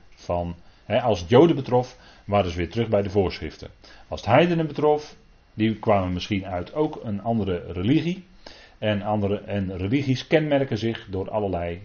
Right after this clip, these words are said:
regels en voorschriften die opgevolgd moeten worden.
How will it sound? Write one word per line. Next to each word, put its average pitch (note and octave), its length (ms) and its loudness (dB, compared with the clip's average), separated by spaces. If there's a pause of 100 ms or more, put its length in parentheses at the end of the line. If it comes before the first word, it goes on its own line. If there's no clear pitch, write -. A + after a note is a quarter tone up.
regels A2 500 0
en F#2 120 -6
voorschriften A2+ 540 -2
die A2 140 -4
opgevolgd C3+ 440 0
moeten F#2 220 -4
worden. E2 240 -6